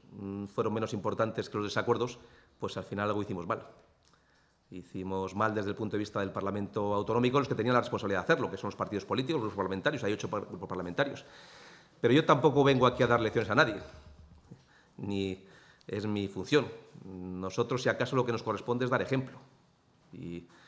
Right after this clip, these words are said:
nuestra misión, por tanto, no es decir a los ocho partidos políticos de las Cortes de Castilla y León cómo lo tienen que hacer. Nuestra misión es intentar, en la medida de nuestras posibilidades, dar ejemplo todos los días, buscando el entendimiento, la concordia, el interés general de las personas de Castilla y León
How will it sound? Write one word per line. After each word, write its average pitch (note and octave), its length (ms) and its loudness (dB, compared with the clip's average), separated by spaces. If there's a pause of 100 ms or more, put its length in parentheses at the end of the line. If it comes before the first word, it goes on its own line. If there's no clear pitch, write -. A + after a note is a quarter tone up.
(240)
nuestra F#2+ 300 -6
misión, F#2 320 -2
por A2 140 0
tanto, A2+ 280 0
no A2+ 120 2
es G#2+ 80 -2
decir G#2+ 420 -2 (320)
a G2 80 -2
los G2+ 100 -2
ocho G#2 140 -6
partidos - 320 -2
políticos G#2 400 -4
de G2+ 80 -2
las F#2+ 100 -2
Cortes G#2+ 220 -6
de G2+ 80 -4
Castilla G2+ 320 -4
y - 20 -4
León G#2 140 -2
cómo G2+ 180 -4
lo G2 100 -2
tienen F#2+ 220 -6
que - 60 -10
hacer. C3 440 -4 (460)
Nuestra F#2+ 280 -6
misión F#2+ 240 -2
es A2+ 100 -6
intentar, A2 580 -2
en G2 80 -6
la G2+ 80 0
medida G#2+ 180 0
de A2+ 60 2
nuestras A2 220 -4
posibilidades, A2+ 640 0 (500)
dar B2+ 180 6
ejemplo C3 480 2 (480)
todos A#2+ 260 8
los A#2 140 4
días, B2+ 360 2 (360)
buscando A#2 420 0
el A2+ 60 4
entendimiento, C3 920 0
la A2 160 2
concordia, C3 540 0
el A#2+ 80 2
interés A2 320 -4
general G#2+ 300 -2
de G#2 60 -2
las G2+ 120 -4
personas G2+ 360 -4
de F#2+ 80 -2
Castilla G2+ 280 -4
y G#2 40 0
León B2+ 280 2